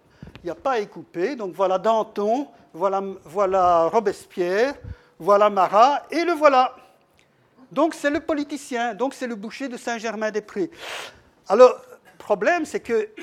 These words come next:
possède-t-on un portrait de l'autre, le matheux ? On, maintenant, il faudrait tout, tout changer. Ben,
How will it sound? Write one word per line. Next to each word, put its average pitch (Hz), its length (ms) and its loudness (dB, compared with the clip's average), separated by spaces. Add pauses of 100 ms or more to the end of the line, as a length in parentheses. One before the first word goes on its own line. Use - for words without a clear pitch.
(1200)
possède-t-on 214 600 -4
un 381 80 2
portrait - 460 -4
de 170 80 -2
l'autre, 156 540 -6
le 151 120 -10
matheux ? 143 420 -10 (640)
On, 180 220 -8
maintenant, 202 260 -2
il 311 120 2
faudrait 180 300 -2
tout, 233 240 -14 (140)
tout - 120 -8
changer. 208 520 0
Ben, 208 220 0